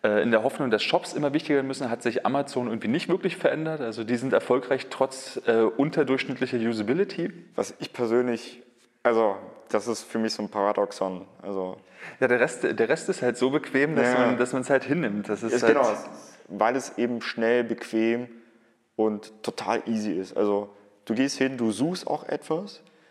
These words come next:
Speaker 2: Also ich verantworte ja bei uns ja die, äh, auch vertrieblich halt dieses E-Commerce-Thema. Und wir überlegen uns auch so, hm, warum ist Amazon so erfolgreich, ne? Und jeder,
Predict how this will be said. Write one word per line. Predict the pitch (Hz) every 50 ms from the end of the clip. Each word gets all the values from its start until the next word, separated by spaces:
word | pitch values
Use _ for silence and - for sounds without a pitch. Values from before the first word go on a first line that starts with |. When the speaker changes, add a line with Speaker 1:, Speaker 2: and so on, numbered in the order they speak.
| _ -
Speaker 2:
Also | - 104 107 87 -
ich | 98 -
verantworte | - 95 104 110 - 120 117 113
ja | 107 104
bei | 107 92
uns | 85 104 104 -
ja | - 104
die, | 98 101
äh, | 101 101 98 101 71 69 95 95 95 98 98 98 98 - -
auch | - 98 - -
vertrieblich | - - - - - 113 107 110 104 - 101
halt | 98 98
dieses | 104 98 - -
E-Commerce-Thema. | - 120 123 - 127 127 123 117 - - - 117 113 113 110 110 110 113 - - - - - - - - _ _ -
Und | - 104 101 98 101 101 98 - - - - - - _ _
wir | - 107 113
überlegen | 101 113 107 113 120 120 113
uns | 107 101 - -
auch | 104 117 123
so, | - - 113 110
hm, | 110 104 120 131 139 147 147 143 143 - - - _ _ _ _ _ _ _ _ _ - - - _ _ _ _ _ _ _ _ _ _ _ _ _ _ _ - _ - _ _ -
warum | 87 98 117 120 123 131 123
ist | 107 - -
Amazon | - 127 127 120 113 117 113 107
so | 110 104
erfolgreich, | 92 98 - - 131 139 156 147 - - 135 135 131 123 120
ne? | 110 113 123 135 135
Und | 123 110 113 110
jeder, | 113 127 131 135 131 127 123